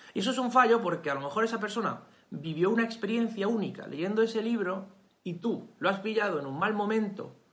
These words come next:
o no estabas de humor, o simplemente no has sabido apreciar el libro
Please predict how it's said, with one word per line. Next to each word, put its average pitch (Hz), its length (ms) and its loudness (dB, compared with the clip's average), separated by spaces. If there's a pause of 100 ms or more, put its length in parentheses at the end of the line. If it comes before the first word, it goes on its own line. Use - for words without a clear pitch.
o 147 80 -4
no 175 80 0
estabas 202 560 2
de 170 80 -2
humor, 180 540 0 (360)
o 131 580 -6
simplemente 190 680 -2
no 151 100 -2
has 185 120 -4
sabido 180 500 0
apreciar 180 540 -4
el 185 120 -4
libro 180 440 -4